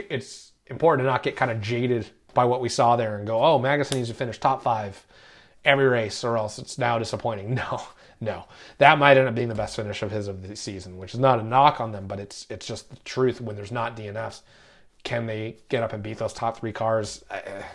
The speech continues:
maybe. Maybe Monza or <laughs> in a rain race or I don't know.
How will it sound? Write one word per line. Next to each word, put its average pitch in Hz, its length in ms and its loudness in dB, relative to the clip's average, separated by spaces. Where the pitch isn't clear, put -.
maybe. 90 460 -12
Maybe 104 160 -10
Monza 92 540 -12
or 110 320 -8
<laughs> - 40 -12
in 156 100 -4
a 131 60 0
rain 117 300 -2
race 110 280 -6
or 98 120 -10
I 104 120 2
don't 95 120 -2
know. 98 180 -8